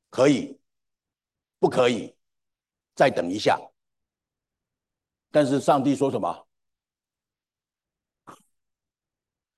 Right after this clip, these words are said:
也没有说可以，也没有说不可以，只说什么呢？“我的恩典够你用的。”保罗有没有失望？你说保罗会不会失望？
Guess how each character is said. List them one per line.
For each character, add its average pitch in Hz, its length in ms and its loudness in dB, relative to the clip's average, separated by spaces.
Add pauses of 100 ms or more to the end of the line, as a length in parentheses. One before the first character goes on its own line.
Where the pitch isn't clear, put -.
也 151 180 2
没 170 100 4
有 190 160 6
说 190 160 4
可 160 240 2
以， 151 300 0
也 104 180 -4
没 143 140 -2
有 135 120 0
说 117 160 -2
不 120 140 -10
可 101 180 -6
以， 101 140 -4 (160)
只 127 160 -6
说 165 160 4
什 113 120 -4
么 90 180 -4
呢 95 120 -8 (1500)
？“我 104 160 2
的 127 120 4
恩 139 200 2
典 82 340 -6 (440)
够 160 180 2
你 - 160 -10
用 67 260 -10
的。” - 160 -20 (1500)
保 117 160 2
罗 117 140 2
有 117 60 2
没 98 80 -6
有 92 40 -6
失 - 160 -12
望？ 71 260 -10 (1040)
你 123 120 -4
说 165 100 0
保 104 200 0
罗 110 180 0
会 151 80 0
不 120 60 -4
会 98 80 -4
失 - 180 -14
望？ - 180 -16